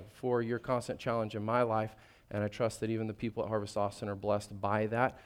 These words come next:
Um, but I hope that you will continue to love on your pastor and his family. They are a great blessing,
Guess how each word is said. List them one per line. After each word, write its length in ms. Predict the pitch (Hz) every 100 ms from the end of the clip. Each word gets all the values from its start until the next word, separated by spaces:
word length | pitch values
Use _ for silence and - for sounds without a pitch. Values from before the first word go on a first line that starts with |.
| - - -
Um, 200 | 104 104
but 120 | 110
I 60 | 117
hope 280 | 120 135 131
that 120 | 131
you 140 | 127
will 80 | 123
continue 360 | 117 117 - 123
to 80 | 113
love 240 | 113 123
on 120 | 123
your 100 | 113
pastor 480 | - 123 110 - 113
and 180 | - 92
his 200 | 117 110
family. 400 | 117 110 110 107
They 180 | 107 107
are 260 | 101 104
a 60 | 98
great 400 | 98 101 - 95
blessing, 560 | 98 107 - - 101